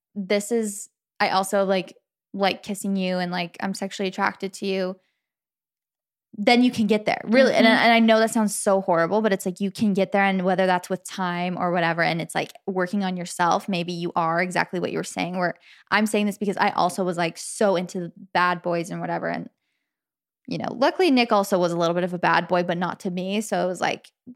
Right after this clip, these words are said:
Speaker 1: kind of did check all of my boxes in a way, but sometimes
Speaker 2: <laughs>
Speaker 1: with
Speaker 2: Bad boy? Check.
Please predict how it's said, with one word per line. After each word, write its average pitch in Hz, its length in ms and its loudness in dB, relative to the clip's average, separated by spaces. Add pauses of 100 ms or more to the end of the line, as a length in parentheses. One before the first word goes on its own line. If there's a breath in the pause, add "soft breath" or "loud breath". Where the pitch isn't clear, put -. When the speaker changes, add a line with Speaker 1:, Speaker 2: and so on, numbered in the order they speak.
Speaker 1:
kind 185 320 0
of 214 240 -4 (240)
did 196 220 0
check 269 240 -2
all 269 120 2
of 269 60 -2
my 277 120 0
boxes 262 420 -2
in 262 80 2
a 262 40 2
way, 262 200 0
but 208 320 -2 (340 soft breath)
sometimes 240 520 0
Speaker 2:
<laughs> - 20 -4
Speaker 1:
with 214 300 4
Speaker 2:
Bad 254 220 2
boy? 415 140 2 (180)
Check. - 520 -6